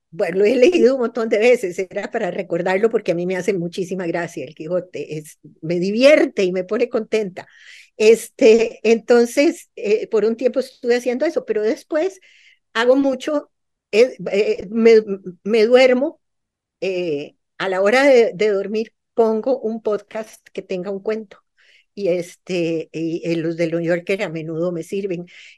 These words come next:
Es, de, siempre prefiero leer, ¿verdad? Porque yo soy de una generación más vieja que ustedes, ustedes asimilan mejor las cosas que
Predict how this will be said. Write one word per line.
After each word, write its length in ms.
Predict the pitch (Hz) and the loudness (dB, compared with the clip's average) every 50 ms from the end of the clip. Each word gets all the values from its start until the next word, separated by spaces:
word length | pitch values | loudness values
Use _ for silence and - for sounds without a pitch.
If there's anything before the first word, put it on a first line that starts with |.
| _ | _
Es, 460 | - - 202 214 196 196 - - _ _ _ _ _ _ _ _ _ _ _ | -6 -2 0 0 0 -2 -6 -18 _ _ _ _ _ _ _ _ _ _ _
de, 260 | 180 - - - - | -16 -14 -14 -14 -14
siempre 340 | - - 262 277 - - 381 | -6 0 0 2 2 2 2
prefiero 420 | - - 247 - 277 262 247 370 294 | 0 0 0 2 2 4 4 4 2
leer, 360 | 240 202 170 160 165 160 _ | 2 2 2 0 0 -2 _
¿verdad? 380 | - 143 143 165 196 220 220 _ _ | -12 -10 -6 -6 -6 -6 -6 _ _
Porque 320 | _ - 190 175 - 170 165 | _ -14 -14 -12 -10 -12 -12
yo 240 | 160 - 190 170 156 | -8 -6 -6 -6 -6
soy 280 | - - 196 185 180 | -6 -6 -6 -6 -6
de 120 | 175 185 180 | -6 -8 -8
una 160 | 175 190 208 | -8 -8 -8
generación 520 | 220 180 170 151 139 147 - 160 151 175 | -6 -6 -6 -6 -6 -6 -6 -8 -6 -6
más 220 | 170 160 165 160 160 | -8 -8 -10 -10 -8
vieja 380 | 185 180 175 175 180 185 180 | -6 -4 -4 -4 -4 -8 -10
que 80 | - 196 | -10 -12
ustedes, 560 | 170 - - 226 254 202 185 170 165 165 - | -14 -10 -4 -2 0 2 2 2 0 -2 -6
ustedes 440 | 147 - _ - 170 175 185 190 - | -16 -14 _ -6 -4 -4 -4 -4 -6
asimilan 680 | - - - 196 190 180 180 190 190 190 202 208 208 | -6 -8 -8 -10 -8 -6 -4 -4 -4 -4 -6 -6 -8
mejor 460 | 196 170 165 165 190 185 175 175 190 202 | -10 -10 -10 -10 -8 -6 -6 -6 -6 -6
las 180 | 170 175 - | -10 -10 -10
cosas 340 | - 143 151 - 208 202 - | -10 -12 -10 -10 -12 -14 -14
que 260 | _ - 170 165 165 | _ -10 -8 -8 -8